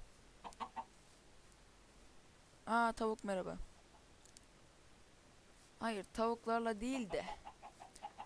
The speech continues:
şöyle buradan, e, ya şey yaparım yani. Ee, nedir adı? Tarla yaparım.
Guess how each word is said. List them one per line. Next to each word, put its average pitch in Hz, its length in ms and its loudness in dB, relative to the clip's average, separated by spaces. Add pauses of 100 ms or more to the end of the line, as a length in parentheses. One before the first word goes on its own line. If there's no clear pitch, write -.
şöyle 214 540 4 (320)
buradan, 214 480 6 (320)
e, - 880 -4 (280)
ya 262 200 8 (240)
şey - 440 0
yaparım 170 500 2
yani. 185 420 -2 (1500)
Ee, 185 60 0 (600)
nedir 190 220 0
adı? 185 360 2 (1600)
Tarla 240 240 2
yaparım. 170 440 2